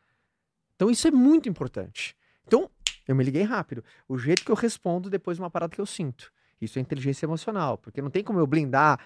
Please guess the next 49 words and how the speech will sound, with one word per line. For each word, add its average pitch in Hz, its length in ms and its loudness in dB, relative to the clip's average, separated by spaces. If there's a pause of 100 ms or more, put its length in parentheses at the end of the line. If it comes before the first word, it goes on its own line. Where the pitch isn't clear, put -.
(140)
Tem 156 100 -6
gente - 60 -8
que, 233 60 4
"Ah, 240 140 8
eu 254 140 8
escolho 254 380 4
o - 20 -2
que - 80 -2
eu 202 80 4
sinto." 170 300 -8
Eu 330 120 4
não 440 80 0
escolho, 131 480 0
eu 165 80 -2
não 254 60 -4
sou 247 140 -4
esse 208 120 -8
super-humano, 151 480 -6
não. 98 140 -8
Eu 101 60 -8
não 139 80 -6
vou 170 80 0
ficar 160 200 -6
pintando, 131 400 -6
eu 190 40 -6
não 226 60 -6
sou 165 120 -10
esse 131 80 -12
super-humano, 143 440 -2 (260)
eu 131 60 -4
sou 120 180 2
gente, 165 560 0
sou 165 180 2
normal, 160 600 -2 (180)
sou 151 160 -6
comum, 160 540 4 (420)
mas 135 420 -2
a 131 60 2
maneira 147 260 2
com 185 160 -2
que - 80 2
eu 202 60 10
respondo 196 680 4
quando 151 160 -4
eu 143 60 -4
tô 156 120 0
sentindo 214 500 -6
é 247 80 0
incomum. 240 380 -4